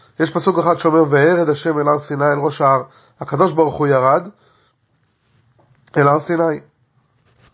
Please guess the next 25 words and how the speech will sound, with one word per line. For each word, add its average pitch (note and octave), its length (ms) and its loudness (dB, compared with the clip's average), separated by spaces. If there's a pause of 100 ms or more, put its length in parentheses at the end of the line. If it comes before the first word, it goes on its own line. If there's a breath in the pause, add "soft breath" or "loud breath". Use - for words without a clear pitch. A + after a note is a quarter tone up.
(500 soft breath)
זאת B2+ 120 -2
אומרת, D3 340 4
איפה F3+ 220 2
הקדוש D#3+ 240 2
ברוך D3+ 180 0
הוא D3 80 0
נתן, C#3+ 380 0 (140)
דיבר C3+ 440 0
את C#3 80 -4
עשרת C#3 320 -4
הדיברות? B2+ 420 -6
מאיפה C#3+ 260 -6
הוא C#3+ 80 -4
דיבר? C3 320 0 (720 soft breath)
על B2+ 100 0
הר A#2+ 120 2
סיני, D3 220 -4
הוא G3 100 2
ירד C3 300 -6
על C#3+ 60 0
הר C#3+ 120 0
סיני. C#3+ 360 -8 (680)
הפסוק C#3+ 320 0
השני D3+ 320 -2
אומר, D#3 320 0